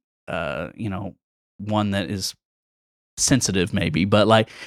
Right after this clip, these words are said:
a lot of times people look at technology and they associate it with the mark of the beast, right? Uh,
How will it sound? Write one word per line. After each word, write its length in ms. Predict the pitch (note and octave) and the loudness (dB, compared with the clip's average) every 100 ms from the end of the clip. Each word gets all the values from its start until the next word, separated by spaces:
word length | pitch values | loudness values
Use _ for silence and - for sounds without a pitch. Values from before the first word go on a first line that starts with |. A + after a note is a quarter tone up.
| - - _ | -20 -20 _
a 60 | B2 | 6
lot 140 | B2 | 6
of 80 | D3 | 8
times 260 | - C3+ B2 | 8 6 6
people 640 | C3 B2 A#2 A2 A2 - - | 4 6 8 8 6 4 -2
look 400 | G2 A#2 A#2+ - - | 6 8 6 4 4
at 240 | A2 - | 4 4
technology 880 | - - A2 A2+ A2 - G2+ F#2+ A2 - - | 0 4 6 6 4 2 -2 -2 -4 -4 0
and 140 | A2 | 4
they 80 | A2 | 6
associate 720 | G2+ - B2+ C3 - G#2 G2 | 6 6 8 8 6 4 4
it 180 | F#2+ G#2+ | 2 2
with 260 | G#2+ G2 - | 2 0 0
the 140 | A#2 | 2
mark 320 | A2 G2+ G2 G2+ | 4 4 2 -2
of 100 | F#2 | -6
the 80 | |
beast, 500 | - F2+ - - - - _ _ _ _ _ _ _ _ _ | -2 -2 0 -2 -2 -10 _ _ _ _ _ _ _ _ _
right? 380 | G#2 G2+ G2+ - _ _ _ _ - | 2 4 4 0 _ _ _ _ 4
Uh, 340 | A2+ G#2 G2+ | 6 6 4